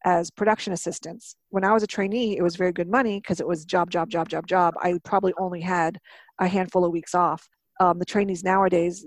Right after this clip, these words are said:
they're, sometimes they're off for two or three months and they gotta find other work and their skills being a P A.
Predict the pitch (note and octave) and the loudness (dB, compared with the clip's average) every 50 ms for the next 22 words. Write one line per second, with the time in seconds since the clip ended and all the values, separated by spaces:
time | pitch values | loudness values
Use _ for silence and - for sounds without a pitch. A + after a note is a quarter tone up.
0 | - - - F3+ E3 D#3 B2 - - G#3+ F#3+ G3 F#3+ - G#3 G3 F#3 F3+ F3 F#3 | -10 -2 0 2 2 0 -2 -4 -6 -4 -4 -4 -6 -4 -2 -2 -2 -2 -4 -4
1 | G3 F3+ F3 - - F#3 F#3 F#3+ F#3+ - - E3+ F3 E3+ - - - F#3+ F#3 F3+ | -2 -2 -2 0 0 0 0 0 -2 -4 -4 -2 -2 -2 -4 -4 -2 -2 -2 -2
2 | - F#3 F3 F3 F3+ G#3+ B3 - F#3+ E3+ F3+ F3+ F3+ F3 F3+ - - F3+ F3 F3 | -2 -4 -6 -2 -2 -2 -2 -2 -4 -4 -2 -2 0 -2 -2 -2 -4 -4 -4 -4
3 | E3+ E3 D#3 D#3 E3+ F3 G3+ A3 - - F#3 E3+ F3 F3+ - - - - _ - | -4 -6 -6 -6 -4 -4 -4 -4 -6 -6 -8 -10 -10 -12 -16 -18 -20 -12 _ -4
4 | E3 D#3+ E3 - - - F#3 F3+ F#3+ - - - - F3 D#3+ E3+ F3 - F3+ F#3 | -4 -4 -4 -6 -4 -2 0 -2 -2 -2 -6 -6 -6 -4 -4 -6 -6 -2 2 2
5 | G3+ A#3+ C#4 B3+ F#3 | 4 4 2 0 -4